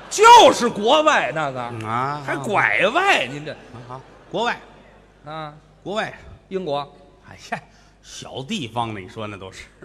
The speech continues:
Speaker 1: 不，美国。
Speaker 2: 哎，是小地方。<laughs>
Speaker 1: 法国。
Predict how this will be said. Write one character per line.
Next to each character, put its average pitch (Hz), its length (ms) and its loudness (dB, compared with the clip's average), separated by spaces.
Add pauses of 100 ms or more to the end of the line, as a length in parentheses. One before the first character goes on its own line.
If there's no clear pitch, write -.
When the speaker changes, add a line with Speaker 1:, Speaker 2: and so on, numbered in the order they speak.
(340)
Speaker 1:
不， 208 160 -18 (180)
美 92 300 -14
国。 160 440 -6
Speaker 2:
哎， 233 240 -6 (720)
是 - 180 -18 (300)
小 - 220 -12
地 180 280 -12 (140)
方。 139 200 -14 (280)
<laughs> - 800 -20
Speaker 1:
法 113 220 -8
国。 139 200 -8